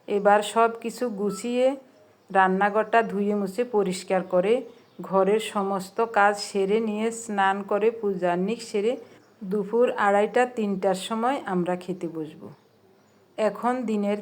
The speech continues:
তিনটা বাজে, আমরা খেতে বসে গেলাম। কোনটা রেখে কোনটা দিয়ে খাবো সেটাই ভাবছি। প্রতিটা তরকারি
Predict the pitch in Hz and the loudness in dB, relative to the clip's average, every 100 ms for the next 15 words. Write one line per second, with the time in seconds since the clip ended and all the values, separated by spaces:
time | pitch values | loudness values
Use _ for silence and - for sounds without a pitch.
0 | 208 196 185 170 156 151 147 143 _ _ | -2 -2 0 -2 -2 -6 -8 -18 _ _
1 | _ _ _ _ 185 175 185 185 180 185 | _ _ _ _ -4 -2 -2 -4 -6 -4
2 | 190 175 - 208 185 170 202 - _ _ | -4 -4 -6 -6 -4 -4 -6 -10 _ _
3 | _ _ _ _ _ _ _ _ _ _ | _ _ _ _ _ _ _ _ _ _
4 | _ _ _ _ _ _ _ - 226 214 | _ _ _ _ _ _ _ 0 0 2
5 | 226 233 226 208 208 233 233 220 208 220 | 4 8 8 6 4 2 4 2 4 2
6 | 214 226 233 208 196 202 226 - 196 196 | 6 6 6 4 0 2 2 0 0 2
7 | 190 190 185 180 - 180 - _ _ _ | 0 0 -4 -6 -12 -16 -16 _ _ _
8 | _ _ _ _ _ _ - 233 233 226 | _ _ _ _ _ _ 4 4 6 2
9 | - 247 247 220 214 208 202 220 | 6 6 6 4 4 2 4 2